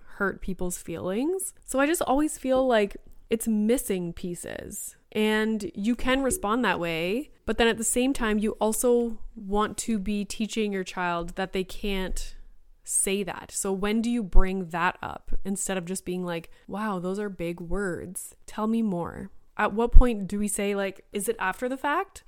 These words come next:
where we explain that that's not a nice thing to say and you can hurt somebody's feelings?" Anyways, I have to cut this episode short. This is freaking ridiculous. Like, I'm supposed to have a recording on Wednesday and I might have to reschedule it because, like, I can't talk for extended periods of time.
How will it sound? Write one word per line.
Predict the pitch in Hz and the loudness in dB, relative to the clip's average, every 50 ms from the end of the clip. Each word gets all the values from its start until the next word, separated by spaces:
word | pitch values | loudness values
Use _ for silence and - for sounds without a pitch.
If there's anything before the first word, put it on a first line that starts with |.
| - - | -16 -10
where | 214 208 208 | -6 -4 -2
we | 214 220 214 208 | -2 -2 -2 -2
explain | 202 196 - - 190 185 180 185 190 196 202 - - | -2 -4 -6 -6 -6 -6 -4 -4 -4 -6 -6 -8 -8
that | - 196 - | -8 -8 -6
that's | 196 190 - - | -6 -8 -6 -6
not | 196 185 185 180 | -4 -4 -4 -2
a | |
nice | 185 185 185 185 185 | -4 -4 -4 -4 -6
thing | - 196 185 185 175 | -6 -4 -4 -4 -4
to | - 202 | -6 -6
say | - - 170 165 170 180 202 240 277 - - - - - | -6 -6 -6 -4 -4 -4 -4 -4 -6 -8 -12 -20 -12 -6
and | 196 202 | -4 -2
you | 196 185 | -2 -2
can | - 190 | -4 -6
hurt | 185 190 190 190 - | -4 -4 -4 -4 -4
somebody's | - 185 190 185 185 196 190 - | -4 -4 -4 -2 -2 -4 -6 -6
feelings?" | - 175 170 170 180 202 233 277 311 370 370 - - - - - - _ | -6 -6 -6 -4 -4 -4 -4 -4 -4 -6 -6 -8 -12 -14 -18 -20 -10 _
Anyways, | - 196 180 160 143 - - - - | -6 -4 -4 -6 -8 -10 -12 -10 -8
I | 196 | -6
have | 202 220 240 - - | 0 2 2 2 2
to | |
cut | 320 - 262 240 | -2 -4 -4 -4
this | - 202 - | -4 -4 -4
episode | 185 - 185 180 175 165 | -4 -4 -4 -4 -6 -6
short. | 170 - 175 165 - - | -8 -8 -8 -8 -8 -8
This | 180 - - | -8 -6 -4
is | 254 247 | -4 -4
freaking | - - - - - 233 233 - 269 269 | -4 -6 -10 -6 -6 -4 -2 -2 -2 0
ridiculous. | 254 233 180 - 175 - - 160 - - - 208 - - - - - | 0 -2 -2 -4 -8 -10 -10 -12 -10 -8 -8 -8 -8 -10 -12 -8 -8
Like, | 196 196 | -4 -2
I'm | 196 202 202 214 | 0 0 0 0
supposed | - - 233 240 - | 0 -2 -2 -2 0
to | 330 302 | -2 -2
have | 294 277 | -2 -2
a | 269 | -2
recording | 262 247 262 - 208 190 196 190 | -4 -2 0 0 0 0 0 0
on | 190 185 180 | 0 -2 -2
Wednesday | 170 160 156 165 175 170 208 214 226 254 285 285 - - - | -4 -4 -6 -6 -6 -4 -4 -2 -2 -2 -4 -4 -8 -6 -4
and | 208 | -2
I | 208 | 0
might | 208 208 208 | 0 0 0
have | 233 220 - | -2 -2 -2
to | - 240 | -2 -2
reschedule | 202 208 202 - - 185 180 175 175 165 | -2 -2 -4 -4 -6 -6 -6 -6 -6 -6
it | - | -6
because, | - 190 185 - 196 185 175 180 - - - - - | -6 -6 -4 -4 -4 -4 -4 -6 -10 -14 -18 -12 -8
like, | 196 196 - | -6 -4 -4
I | 202 | -4
can't | 196 - - - 226 220 226 - | -4 -6 -6 -4 -4 -4 -4 -4
talk | - - - 175 175 190 - | -6 -6 -4 -4 -4 -6 -8
for | - - 196 180 | -12 -10 -10 -10
extended | 175 - - - 185 180 175 175 180 - | -6 -6 -6 -6 -4 -6 -6 -6 2 4
periods | - - 170 170 170 170 | 4 4 4 2 -4 -6
of | 180 - | -10 -12
time. | - - - - - - 214 240 311 | -12 -14 -14 -14 -8 -6 -4 -4 -4